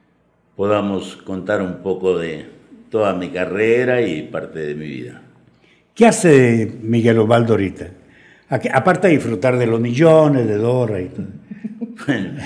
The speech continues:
Speaker 1: creo que nací en una época equivocada, ¿no? Vamos a decir.
Speaker 2: Sí,
Speaker 1: Pero igual,
Speaker 2: claro.
Speaker 1: o sea, no, no somos desagradecidos, pero sí, hoy en día el cambio hubiera sido fundamental para todo y por todo lo que uno ha hecho en la carrera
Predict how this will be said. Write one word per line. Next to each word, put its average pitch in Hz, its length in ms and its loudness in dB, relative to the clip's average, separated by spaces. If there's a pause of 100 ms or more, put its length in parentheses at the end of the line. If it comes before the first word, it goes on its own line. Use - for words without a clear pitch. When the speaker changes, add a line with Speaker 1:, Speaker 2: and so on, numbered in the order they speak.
(220)
Speaker 1:
creo 113 380 4
que 92 140 -4
nací 95 320 -6
en 98 300 -6
una 92 240 -6
época 85 600 -8 (160)
equivocada, 87 800 -6
¿no? 107 220 -8
Vamos 76 280 -12
a 73 40 -14
decir. 92 440 -14
Speaker 2:
Sí, 120 100 -2
Speaker 1:
Pero 117 100 4
igual, 98 260 -2
Speaker 2:
claro. 82 160 -12 (440)
Speaker 1:
o 76 80 -14
sea, 76 220 -14
no, 80 360 -10
no 78 120 -12
somos 82 360 -12
desagradecidos, 76 1000 -10 (720)
pero 78 340 -6
sí, 78 360 -12
hoy 78 260 -8
en 78 160 -10
día 80 500 -10
el 69 200 -18
cambio 80 520 -10
hubiera 76 680 -10
sido 76 800 -14 (120)
fundamental 85 1040 -6 (300)
para 82 240 -10
todo 98 500 -4
y 95 100 -8
por - 360 -16
todo 92 160 -2
lo 87 180 -6
que 90 120 -14
uno 90 140 -10
ha 92 100 -8
hecho 90 260 -12
en 78 180 -12
la 76 140 -14
carrera 82 600 -12